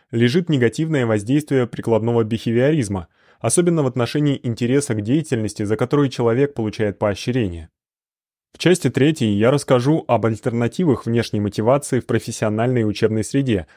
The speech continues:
а также в семье. Но даже те, кто считает, что вынуждены продолжать использовать поощрение, могут уменьшить степень вреда, наносимого подобными практиками.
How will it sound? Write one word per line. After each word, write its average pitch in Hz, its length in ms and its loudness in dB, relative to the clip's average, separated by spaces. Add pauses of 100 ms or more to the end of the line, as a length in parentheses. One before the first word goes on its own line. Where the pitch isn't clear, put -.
(100)
а 113 100 -4
также 120 280 2
в - 60 -6
семье. 113 460 -4 (760)
Но 120 120 4
даже 175 260 4
те, 175 160 2
кто 160 200 0
считает, 139 440 0
что 113 220 -2
вынуждены 127 580 0
продолжать 107 480 0
использовать 104 480 -2
поощрение, 104 680 0 (300)
могут 156 380 2
уменьшить 147 520 0
степень 110 380 0
вреда, 110 340 0
наносимого 110 580 -2
подобными 101 480 -2
практиками. 92 680 -4